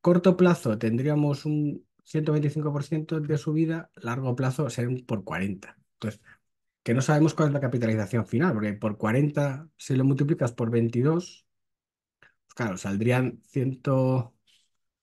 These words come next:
ciento treinta y cinco por cuarenta serían como cinco mil millones. Hombre, no es mucho. Porque seguramente se quemasen más tokens. Entonces no sería ta-, capitalización tan alta.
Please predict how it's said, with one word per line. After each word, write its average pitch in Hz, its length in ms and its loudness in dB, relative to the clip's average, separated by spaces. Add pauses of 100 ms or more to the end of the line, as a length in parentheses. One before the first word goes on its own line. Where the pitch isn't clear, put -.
(420)
ciento 131 280 0
treinta 143 260 2
y 131 60 2
cinco 147 320 2
por 110 160 -6
cuarenta 139 420 -2
serían 131 260 -2
como 127 240 -2
cinco 104 300 -4
mil 110 160 0
millones. 98 560 -4
Hombre, 117 240 -6
no 104 100 -4
es 80 80 -6
mucho. 95 300 -10 (1800)
Porque 104 240 -4
seguramente 113 460 0
se 117 100 0
quemasen 113 320 0
más 113 180 -2
tokens. - 540 -8 (180)
Entonces 87 260 -8
no 101 100 -6
sería 101 240 -4
ta-, 98 100 -8
capitalización 107 640 -4
tan 95 140 -4
alta. 98 340 -8